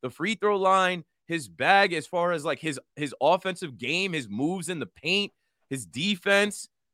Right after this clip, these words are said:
Um, you saw him against Giannis the other night. And, uh, Mitchell Robinson, I guess, was just feeling himself, you know, freshly being back a couple games. Hudson weighed in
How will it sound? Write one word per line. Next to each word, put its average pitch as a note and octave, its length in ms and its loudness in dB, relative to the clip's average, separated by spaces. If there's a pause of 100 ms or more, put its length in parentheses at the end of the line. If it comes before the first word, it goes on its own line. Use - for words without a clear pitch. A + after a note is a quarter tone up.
(120)
Um, C3+ 340 2
you E3+ 100 -4
saw G#3 220 4
him F#3+ 100 4
against E3 300 0
Giannis F#3 380 6
the G3 140 -2
other G3+ 160 2
night. G3 340 2 (400)
And, D3+ 400 0
uh, C3+ 260 4
Mitchell E3+ 280 -4
Robinson, D#3 420 2
I C3+ 80 0
guess, C#3 220 -2
was B2 80 -10
just B2+ 180 -10
feeling D3 220 -2
himself, B2 420 -2
you C3 80 -10
know, A#2+ 100 -4
freshly C3+ 440 0
being C3 260 -2
back C3+ 240 2
a A#2+ 60 -10
couple A2 280 -4
games. B2+ 460 0 (300)
Hudson D3+ 340 2
weighed C3+ 240 2
in B2 300 -2